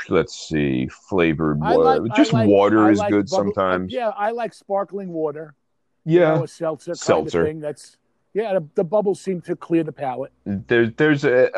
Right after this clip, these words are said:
Speaker 1: I mean, really, time is key, and I don't have to be out there for another couple hours yet. I just kinda have to walk my dog and pretty myself up first. Um,
Speaker 2: Mm-hmm.
Speaker 1: but I, I, I,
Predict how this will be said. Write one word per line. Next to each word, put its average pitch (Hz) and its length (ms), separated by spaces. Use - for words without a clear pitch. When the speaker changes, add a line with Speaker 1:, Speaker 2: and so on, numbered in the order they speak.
Speaker 1:
I 151 80
mean, 151 380
really, 131 720
time 98 500
is 95 220
key, 90 480
and 90 260
I 90 140
don't 87 180
have 85 200
to 82 80
be 80 240
out 80 200
there 82 200
for 82 100
another 76 240
couple 76 300
hours 73 360
yet. 80 160
I 71 100
just 73 200
kinda 73 180
have 73 200
to 76 80
walk 71 340
my 73 120
dog 69 340
and 65 120
pretty 78 220
myself 65 480
up 69 180
first. 76 420
Um, 90 460
Speaker 2:
Mm-hmm. 151 140
Speaker 1:
but 104 460
I, 101 100
I, 101 340
I, 101 120